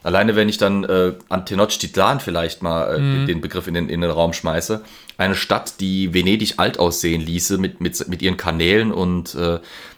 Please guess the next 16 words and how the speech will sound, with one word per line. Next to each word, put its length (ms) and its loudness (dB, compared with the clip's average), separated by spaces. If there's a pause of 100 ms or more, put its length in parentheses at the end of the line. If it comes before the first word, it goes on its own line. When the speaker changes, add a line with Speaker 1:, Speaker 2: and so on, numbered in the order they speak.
Speaker 1:
mit 120 -4
ihren, 440 0 (420)
diesen 200 -4
unglaublichen 600 0
Wasserflächen 1400 0
und 220 -4
dem 160 -4
Wasserwerk, 500 0
das 160 -4
da, 100 -2
also 200 -4
nee, 180 -6 (140)
Wasserwerk 400 -4
klingt 200 -10
so, 280 -4
äh, 180 -6